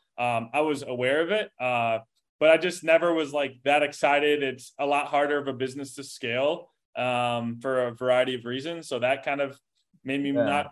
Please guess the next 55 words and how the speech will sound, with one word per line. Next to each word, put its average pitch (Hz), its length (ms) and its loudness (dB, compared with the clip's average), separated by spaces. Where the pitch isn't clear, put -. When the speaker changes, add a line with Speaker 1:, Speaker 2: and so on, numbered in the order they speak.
Speaker 1:
as 139 120 -6
interested 147 420 -8
in 143 140 -4
it. 143 160 -4
Um, 120 500 -2
but 202 100 2
it 233 40 6
was 208 100 0
a 170 60 0
great 160 220 4
business. 143 380 -2
I 127 40 -8
mean, 123 140 -4
it 123 120 -6
worked 135 260 -8
out 135 160 2
really 131 200 -4
well 139 220 2
for 123 120 -6
him. 117 120 -6
If 123 80 -6
it 120 40 -8
wasn't 131 400 -4
for 131 100 -6
that, 156 60 8
Speaker 2:
Well, 165 240 10
Speaker 1:
I - 40 8
Speaker 2:
I - 80 6
Speaker 1:
wouldn't 151 140 2
Speaker 2:
think 180 180 0
Speaker 1:
be, - 180 -8
so. 113 140 -4
Speaker 2:
he 156 80 0
also 175 400 6
built 143 340 2
a 120 80 2
life 135 380 2
around 127 420 0
it 107 180 0
with 101 220 -6
values, 123 760 2
and, 101 400 -2
and 101 220 -4
I - 140 0
Speaker 1:
Yep. 113 120 -2
Speaker 2:
think 143 180 -4
that 131 180 2
was 120 180 -2
a 123 80 0
much 131 320 -4
better 123 240 2
education 113 640 -2
for 98 180 -4
you 101 180 -2
than 98 420 -4